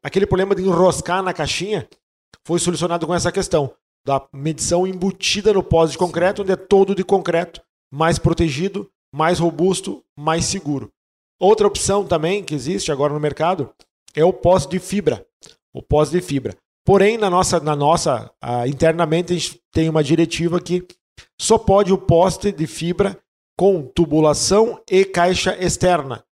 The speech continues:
Speaker 1: Então, aquele poste de fibra com a caixa embutida, nós ainda não aceitamos, mas ele de fibra com a tubulação externa, tubo P V C por fora,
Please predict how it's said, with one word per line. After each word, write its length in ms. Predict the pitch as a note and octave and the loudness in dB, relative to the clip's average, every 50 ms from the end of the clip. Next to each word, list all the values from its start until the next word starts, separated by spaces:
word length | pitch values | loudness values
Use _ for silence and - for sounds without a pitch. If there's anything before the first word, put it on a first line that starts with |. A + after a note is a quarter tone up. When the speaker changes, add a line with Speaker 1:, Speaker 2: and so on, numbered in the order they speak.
| _ _ _ _ | _ _ _ _
Speaker 1:
Então, 220 | - C3 C3+ D3+ | -6 -4 -2 0
aquele 260 | D#3+ D3+ - F3 F#3+ F#3+ | 0 0 0 2 2 2
poste 380 | - - E3+ F3+ F3+ F3+ F#3 F3 | 2 2 4 4 4 2 0 -4
de 100 | E3 D#3+ | -6 -6
fibra 360 | - - F3 F3 D#3 D#3 C#3+ | -6 -6 -4 0 0 0 0
com 180 | - D#3+ E3+ | 0 0 0
a 60 | F3 E3 | 0 0
caixa 320 | - D#3+ D#3 D3 - D#3+ | 0 0 0 0 -2 -6
embutida, 580 | D#3+ D3+ E3 - - - F#3 F#3 G3 G3+ - _ _ - | -6 -6 -6 -4 -4 -4 -4 -2 -4 -4 -6 _ _ -8
nós 220 | C3+ D3 D3+ C3 | -4 -4 -2 -2
ainda 220 | D3 C#3+ C#3+ C#3+ C#3+ | -2 -2 -2 -4 -4
não 140 | C#3 C#3 C#3 | -4 -4 -4
aceitamos, 680 | - - E3+ E3 - F3+ F#3+ G#3 G#3 - - - - _ _ _ _ _ _ _ - | -4 -6 -6 -4 -2 -2 -2 -2 -4 -8 -12 -14 -16 _ _ _ _ _ _ _ -6
mas 240 | C3+ D#3 E3 E3+ D3 | -2 0 0 2 2
ele 200 | F3 F3+ F#3 F3+ | 2 2 2 0
de 140 | F3 F3+ F3 | 0 -2 -4
fibra 420 | F3 - F#3+ F#3+ F3+ C#3+ C#3 B2+ | -4 -2 -2 -2 0 0 -2 -4
com 200 | B2 - D#3+ F3 | -4 -2 -2 0
a 60 | F#3+ | 0
tubulação 640 | F3 - F3+ E3+ E3 E3+ E3 D3+ D3+ - E3 D#3+ D#3 | 0 -2 -4 -2 0 2 2 2 0 -2 -4 -4 -4
externa, 680 | D#3 C#3+ - - D3 C3+ C#3+ E3 F#3 F#3+ F#3 D#3 - _ _ _ _ _ _ _ - | -6 -8 -6 -4 0 2 2 2 0 0 -4 -8 -8 _ _ _ _ _ _ _ -4
tubo 200 | E3+ E3+ D3+ - | -4 -2 -2 0
P 140 | - D3 | 0 0
V 120 | C3+ C#3 C3 | 0 0 -2
C 180 | G#2+ - D3+ | -4 -4 -6
por 160 | D3+ D3+ C#3 - | -6 -6 -8 -10
fora, 400 | - - C#3 D3+ E3+ E3+ D#3 | -6 -2 0 0 0 -2 -4